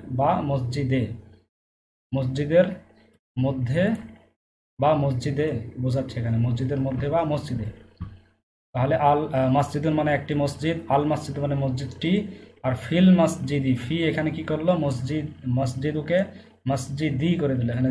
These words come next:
জের দিল। তাহলে ফি এখানে হরফে জার, এটা পরবর্তী ইসিমকে জের দেয়। তাহলে ফিল মাসজিদি। এর আগে আমরা একটা জের দেওয়ার,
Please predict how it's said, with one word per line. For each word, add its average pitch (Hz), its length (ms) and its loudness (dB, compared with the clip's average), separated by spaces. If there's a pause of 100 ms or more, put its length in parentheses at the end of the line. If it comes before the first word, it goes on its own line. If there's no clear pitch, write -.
জের 160 240 0
দিল। 113 220 -2
তাহলে - 560 -8
ফি - 260 -6 (100)
এখানে 143 300 0
হরফে 131 340 -2
জার, 151 220 4
এটা 143 180 -2
পরবর্তী 135 460 -2
ইসিমকে 139 420 -4
জের 131 320 0
দেয়। 113 160 -4 (580)
তাহলে 123 100 -2
ফিল 175 400 2
মাসজিদি। 143 760 0 (600)
এর 135 100 2
আগে 151 160 4
আমরা 160 220 6
একটা 156 260 4
জের 139 300 0
দেওয়ার, 139 300 4